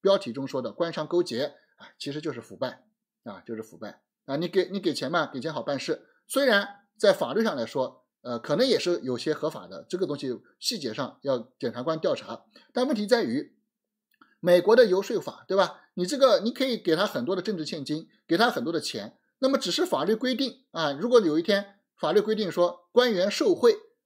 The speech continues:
啊是合法的，那么你觉得真的官员拿钱办事情，这件事情就合理吗？对不对？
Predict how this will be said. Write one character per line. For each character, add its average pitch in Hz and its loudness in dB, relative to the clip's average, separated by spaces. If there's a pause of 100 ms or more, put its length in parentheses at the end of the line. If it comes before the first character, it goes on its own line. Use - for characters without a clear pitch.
啊 165 -2
是 196 -2
合 214 2
法 - -4
的， 120 -8 (240)
那 202 2
么 185 -4
你 131 -4
觉 147 0
得 180 2 (180)
真 247 4
的 147 0
官 180 0
员 143 -2
拿 139 -4
钱 165 -6
办 147 -2
事 160 -6
情， - -8 (140)
这 180 -4
件 156 -4
事 170 -8
情 143 -10
就 143 -4
合 135 -4
理 139 -4
吗？ 113 -10 (220)
对 143 -2
不 123 -2
对？ 120 -4